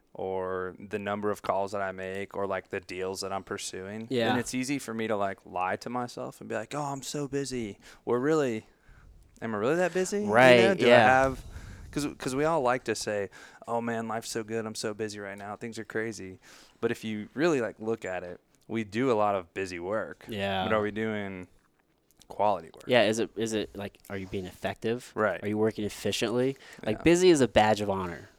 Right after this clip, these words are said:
Speaker 1: Yeah.
Speaker 2: I don't,
Speaker 1: <laughs> Yeah,
Speaker 2: it's
Speaker 1: I
Speaker 2: like,
Speaker 1: kn-, yeah,
Speaker 2: it's
Speaker 1: exactly.
Speaker 2: like, "Hey, man, how you doing?" "Oh, man, I'm so busy." Busy
Speaker 1: Yeah.
Speaker 2: doing what, bro? Like, what are you doing?
Speaker 1: Yeah.
Speaker 2: Like, you, you just going eating Twinkies or something? Like, are
Speaker 1: Busy
Speaker 2: you
Speaker 1: staring at the emails, you know, and, like, responding to emails that are nothing.
Speaker 2: Yeah,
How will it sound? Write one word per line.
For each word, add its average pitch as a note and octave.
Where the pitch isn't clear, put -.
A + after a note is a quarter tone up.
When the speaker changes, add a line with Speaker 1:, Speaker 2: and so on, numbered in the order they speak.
Speaker 1:
Yeah. D3
Speaker 2:
I D#3
don't, F3
Speaker 1:
<laughs> -
Yeah, E3
Speaker 2:
it's F3
Speaker 1:
I D#3+
Speaker 2:
like, E3+
Speaker 1:
kn-, D3+
yeah, E3
Speaker 2:
it's A#2+
Speaker 1:
exactly. B2+
Speaker 2:
like, A3+
"Hey, C4
man, A#3+
how A3+
you A#3
doing?" G3
"Oh, B2
man, C3
I'm C3
so C#3
busy." B2
Busy F#3+
Speaker 1:
Yeah. G#3
Speaker 2:
doing E3
what, A2+
bro? G#2+
Like, A#2+
what G3
are -
you F#3+
doing? C3
Speaker 1:
Yeah. B2
Speaker 2:
Like, B2+
you, C#3
you E3
just D3+
going D#3+
eating D#3
Twinkies D#3+
or D#3+
something? D#3+
Like, D3+
are D#3+
Speaker 1:
Busy C#3
Speaker 2:
you D#3
Speaker 1:
staring C#3
at B2+
the A2
emails, A2
you A#2
know, A2+
and, A2+
like, A2
responding A#2+
to A2
emails G#2+
that G#2
are G#2+
nothing. A#2+
Speaker 2:
Yeah, C3+